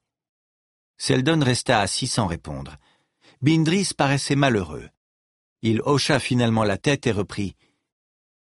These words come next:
Écoutez, professeur Seldon,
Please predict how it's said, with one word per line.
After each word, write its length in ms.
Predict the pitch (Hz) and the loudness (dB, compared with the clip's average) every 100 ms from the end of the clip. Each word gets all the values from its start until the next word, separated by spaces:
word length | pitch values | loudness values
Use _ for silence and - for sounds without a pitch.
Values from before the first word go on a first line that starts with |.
| _ _ | _ _
Écoutez, 680 | - 104 - 120 104 92 - _ _ _ _ _ _ _ _ - | -10 -4 0 0 0 -6 -12 _ _ _ _ _ _ _ _ -8
professeur 580 | - 107 113 - 123 92 | -4 -2 -2 0 -2 -2
Seldon, 580 | - 95 95 131 117 | -4 -4 0 0 0